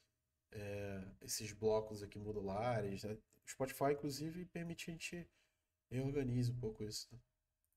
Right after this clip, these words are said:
Então, existe esses blocos aqui de informações modulares que acho que o I O S também usa um pouco isso, então já fica um pouco mais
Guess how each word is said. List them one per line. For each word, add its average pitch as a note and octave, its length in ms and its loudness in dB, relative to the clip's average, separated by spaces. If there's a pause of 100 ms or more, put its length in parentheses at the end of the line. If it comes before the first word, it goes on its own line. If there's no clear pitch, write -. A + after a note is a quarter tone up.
(1700)
Então, A2 460 -2 (400)
existe B2 420 0
esses C3+ 360 0 (640)
blocos A#2 400 2
aqui A#2 160 -8
de A2+ 60 -8
informações A2 640 -2
modulares A2 560 0
que G#2+ 360 -6 (360)
acho A2 200 -2
que - 80 -4
o A#2 240 2
I A#2 80 0
O A#2 120 6
S A#2+ 260 4
também A#2 280 0
usa A#2 300 2
um A2+ 60 -6
pouco A2 260 -2
isso, A#2 280 -2
então A#2 120 -2
já C3 140 0
fica B2+ 160 -4
um C3+ 160 -4
pouco D3 240 4
mais D3 320 -2